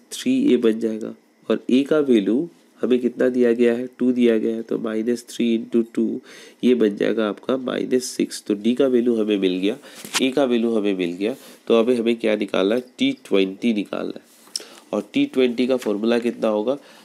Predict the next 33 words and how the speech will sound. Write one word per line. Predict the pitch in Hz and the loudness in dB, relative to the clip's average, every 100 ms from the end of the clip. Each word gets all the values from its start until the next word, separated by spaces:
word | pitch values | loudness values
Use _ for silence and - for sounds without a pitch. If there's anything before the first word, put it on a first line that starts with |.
| - - | -20 -8
जो | 104 110 | -2 0
भी | 117 135 | 2 2
होगा | 120 110 131 | 4 2 2
वो | 127 113 | 4 2
हम | 113 | 2
क्या | 113 110 | 0 0
लिखेंगे, | 107 110 110 131 - - - | 0 -2 -2 -2 -2 -6 0
ए | 113 120 123 123 - | 2 4 4 0 -2
प्लस | 107 101 120 123 - - _ _ _ - | 0 2 2 0 -8 -14 _ _ _ -2
ट्वेंटी | 110 107 104 123 123 | 2 2 0 0 2
माइनस | 117 110 107 107 - | 4 2 2 0 0
वन, | 95 92 | -2 0
एक | 104 - | -2 0
कम | 113 113 | -2 0
लिखते | 110 110 110 | 0 0 -2
हैं | 107 | 0
क्योंकि | 107 98 | -2 -2
हमारा | 104 101 107 | 0 2 2
फॉर्मूला | 101 104 101 110 107 | 2 -2 0 0 0
क्या | 110 104 | 0 -2
था, | 143 175 - - | -6 -12 -14 -4
एन | - 110 | 0 0
माइनस | 120 110 107 107 - | 0 -2 0 -2 -4
वन | 107 104 - - _ - | -4 -6 -8 -20 _ -4
और | 92 | -4
ये | 104 104 101 | 0 0 0
डी, | 98 80 - _ _ | -4 -10 -12 _ _
तो | - 98 95 - | -4 -2 -2 -4
ये | 110 | -4
कितना | 107 113 - | -2 -2 0
होगा, | 107 101 113 - | 0 0 -4 -2
ए | 113 117 | 0 2
प्लस | 117 104 104 123 - | 0 0 0 -2 -8